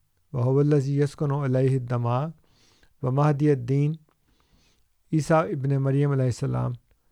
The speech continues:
تسلم امتہ فی زمانہ۔ مہدی تین ہیں، مہدی الخیر وہ عمر بن عبدالعزیز ہیں،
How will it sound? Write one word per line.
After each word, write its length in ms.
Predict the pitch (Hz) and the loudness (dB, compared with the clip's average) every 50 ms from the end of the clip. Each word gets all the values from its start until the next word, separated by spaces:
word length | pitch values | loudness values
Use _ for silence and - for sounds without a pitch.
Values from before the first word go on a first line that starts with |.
| _ _ _ _ _ | _ _ _ _ _
تسلم 580 | - 151 - - 151 151 151 151 151 147 147 156 196 - 202 | -14 -12 -4 0 2 2 4 2 2 0 -2 -4 -8 -10 -6
امتہ 540 | 151 147 151 147 147 143 139 - 143 139 139 143 143 _ _ _ _ _ _ _ _ _ _ _ _ _ _ _ _ _ - | -4 -2 0 2 2 0 0 0 -2 -2 -2 -4 -8 _ _ _ _ _ _ _ _ _ _ _ _ _ _ _ _ _ 0
فی 120 | 147 147 | 2 2
زمانہ۔ 400 | 135 127 139 131 127 123 127 127 127 113 113 123 117 - _ _ _ _ _ _ _ _ _ _ _ _ _ _ _ _ _ _ _ _ _ _ - | 2 2 2 2 2 0 0 0 -2 -2 -2 -4 -6 -12 _ _ _ _ _ _ _ _ _ _ _ _ _ _ _ _ _ _ _ _ _ _ -2
مہدی 360 | 143 147 151 156 143 165 156 | 0 2 2 2 2 0 0
تین 300 | 151 160 160 170 185 180 | 0 0 0 0 2 2
ہیں، 240 | 160 135 127 127 160 180 _ _ _ _ _ _ _ _ - | 2 2 0 0 -2 -6 _ _ _ _ _ _ _ _ -6
مہدی 420 | 139 135 143 147 151 143 165 175 | -2 2 2 2 2 2 0 -2
الخیر 480 | 156 139 127 - - 135 135 139 151 151 | 0 -2 -4 -2 0 0 2 2 2 2
وہ 300 | 143 147 165 - 185 147 | 0 -2 -4 -4 -4 -4
عمر 160 | 135 135 127 | -2 -2 -2
بن 160 | 123 123 131 | -2 -2 -2
عبدالعزیز 580 | 143 139 143 160 156 156 147 139 165 160 143 147 | -2 0 0 0 0 0 0 0 0 0 2 0
ہیں، 100 | 160 | -2